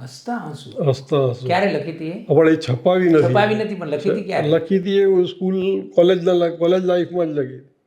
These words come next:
Speaker 2: હસતા આંસુ કરીને એક નવલકથા લખી. આજે બી છે મારી પાસે, પણ છપાવી નથી.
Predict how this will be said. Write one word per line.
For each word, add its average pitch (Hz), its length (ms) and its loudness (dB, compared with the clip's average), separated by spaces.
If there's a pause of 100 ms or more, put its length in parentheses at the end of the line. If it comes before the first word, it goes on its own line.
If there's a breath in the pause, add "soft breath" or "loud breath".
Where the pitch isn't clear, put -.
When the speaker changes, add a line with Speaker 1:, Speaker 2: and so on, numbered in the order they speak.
Speaker 2:
હસતા 135 280 0
આંસુ 156 340 2
કરીને 156 300 -4
એક 151 60 -6
નવલકથા 147 560 -2
લખી. 139 220 -4
આજે 190 260 0
બી 240 120 -2
છે 220 220 4
મારી 214 200 4
પાસે, 196 260 2
પણ 190 200 0
છપાવી 156 440 -6
નથી. 123 420 -8